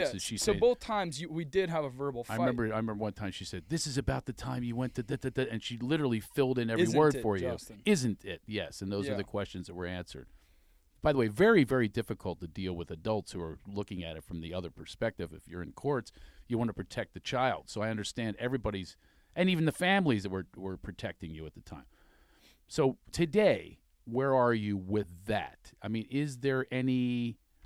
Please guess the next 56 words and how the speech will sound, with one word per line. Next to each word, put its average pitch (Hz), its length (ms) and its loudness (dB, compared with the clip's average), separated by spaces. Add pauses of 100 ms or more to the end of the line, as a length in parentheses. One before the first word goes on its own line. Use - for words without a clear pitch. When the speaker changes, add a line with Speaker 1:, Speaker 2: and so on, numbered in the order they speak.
(140)
Speaker 2:
residue 101 600 0
from 80 220 -10
that? 78 200 -10
Is 85 100 -8
there 98 160 -6
any 117 580 -2
hidden 120 340 -2
resentments 110 520 -4
from 90 140 -12
that? 80 220 -8
Is 82 80 -8
there 98 80 -4
anything 101 220 -4
you 113 100 -2
need 117 160 0
to 113 60 -2
clean 113 260 -4
up 107 100 -4
with 110 140 -4
me? 101 260 -2
Anything 95 240 -4
you 107 80 -2
need 107 160 -4
to 107 60 -10
clean 113 240 -4
up - 100 -8
with 104 100 -6
your 104 120 -4
mom 110 260 0 (420)
or 104 220 -2
the 107 80 -4
family? 107 540 -2
And 87 120 -6
you 98 140 -6
know 104 140 -2
we're 104 160 -2
still 113 260 -2
a 101 40 0
fractured 80 500 -8
family. 67 500 -16 (540)
Obviously 127 480 2
get 107 160 0
along 101 320 0
much 98 260 -6
better, 117 260 0
have 92 140 -2
your 92 100 -8
mom 92 240 -6
over 82 140 -8
for - 140 -16
Thanksgiving, 104 680 -6
I've 76 200 -10
forgiven 95 400 -6
her, 95 300 -6
and 80 220 -12
so - 200 -10